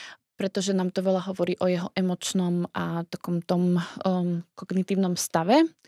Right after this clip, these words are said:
v akom sa nachádza. A keď napríklad človek týchto ilustrátorov má veľa, to sú také tie pohyby rúk klasické, ktoré doprevádzajú naše slova, tak, e, pri ich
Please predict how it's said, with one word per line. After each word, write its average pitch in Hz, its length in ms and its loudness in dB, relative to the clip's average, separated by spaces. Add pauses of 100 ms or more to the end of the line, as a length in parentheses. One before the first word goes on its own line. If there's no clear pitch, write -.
(320)
v - 60 -6
akom 196 200 -2
sa 196 160 -2
nachádza. 202 720 4 (420)
A 185 480 0
keď 202 300 2
napríklad 202 320 -2
človek 196 320 0
týchto - 280 -6
ilustrátorov 190 720 0
má 175 240 0
veľa, 170 440 4 (1000)
to - 80 -18
sú - 120 -14
také - 220 -18
tie 190 120 -12
pohyby 185 480 -4
rúk 180 180 -6
klasické, 190 580 -4
ktoré 180 260 -2
doprevádzajú 180 800 0
naše 185 260 -4
slova, 196 420 2 (640)
tak, 185 400 4
e, 202 80 4 (880)
pri 196 380 2 (480)
ich - 160 -6